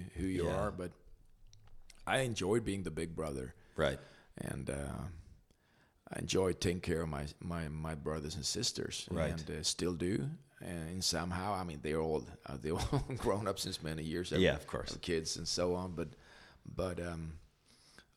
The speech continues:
Speaker 1: um, it's, it's a lot of benefits being the, the, the firstborn. But, but I, I say, sense also that that's, that's the tryout. I think some of my, my younger ones had a,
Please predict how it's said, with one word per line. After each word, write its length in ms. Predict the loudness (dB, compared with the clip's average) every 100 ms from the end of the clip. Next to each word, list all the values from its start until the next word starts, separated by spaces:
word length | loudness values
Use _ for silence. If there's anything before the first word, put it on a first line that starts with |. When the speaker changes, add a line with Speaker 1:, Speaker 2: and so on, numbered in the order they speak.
| -8
Speaker 1:
um, 380 | -8 -8 -10 -12 -18 -20 -20 _ _ _ _ _ _ _ -20 _ _ _ _ _ -8
it's, 180 | -2 -2
it's 180 | 4
a 60 | 6
lot 180 | 8 6
of 140 | 4
benefits 460 | -2 -2 -2 -2 -2
being 260 | -2 -2
the, 240 | 0 -2 -2 -4
the, 180 | -4 -4
the 80 | -8
firstborn. 680 | -6 -2 -2 -2 -2 0 -2
But, 280 | -4 -6 -6
but 160 | -4 -4
I, 180 | -4 -6 -2
I 40 |
say, 280 | 0 0 -2
sense 380 | -2 0 2 2
also 280 | 2 2 0
that 320 | 0 -2 -2
that's, 340 | -6 -4 -2 -4
that's 300 | -2 -4 -4
the 80 | -6
tryout. 560 | 0 2 2 0 -2
I 100 | -6
think 220 | -4 -4
some 200 | 0 0
of 140 | 0 -2
my, 240 | -4 -4 -4
my 140 | -4
younger 320 | -2 -2 0
ones 220 | 0 0 0
had 160 | 0
a, 140 | 0